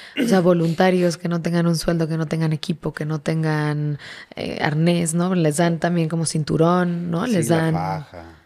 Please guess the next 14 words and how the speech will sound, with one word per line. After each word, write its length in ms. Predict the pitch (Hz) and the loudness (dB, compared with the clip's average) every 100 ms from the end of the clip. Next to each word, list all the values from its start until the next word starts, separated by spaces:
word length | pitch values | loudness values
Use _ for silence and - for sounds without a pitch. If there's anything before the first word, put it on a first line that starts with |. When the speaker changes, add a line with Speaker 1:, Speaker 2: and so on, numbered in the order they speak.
| _ | _
Speaker 1:
Exacto. 440 | 156 - 160 - | -6 -2 -2 -4
Speaker 2:
el 40 | 85 | -10
casco, 300 | 85 - 87 | -10 -12 -16
los 180 | 73 73 | -16 -16
guantes, 500 | 85 87 85 73 - | -12 -10 -10 -16 -20
las 160 | 85 87 | -18 -16
botas. 640 | 90 87 87 - - - _ _ _ _ _ _ _ _ _ | -14 -14 -14 -18 -20 -20 _ _ _ _ _ _ _ _ _
Ujú. 440 | 92 90 92 92 - _ _ _ _ _ | -18 -16 -12 -12 -12 _ _ _ _ _
Sí, 200 | - 107 | -8 -4
debería 340 | 107 110 123 | -2 0 2
de 100 | 143 | 2
haber 380 | 127 113 117 - _ _ _ _ _ - | 0 -4 -8 -18 _ _ _ _ _ -10
algo 460 | 92 95 104 104 | -6 -4 -6 -10
que, 500 | - 92 78 71 71 | -10 -8 -8 -12 -16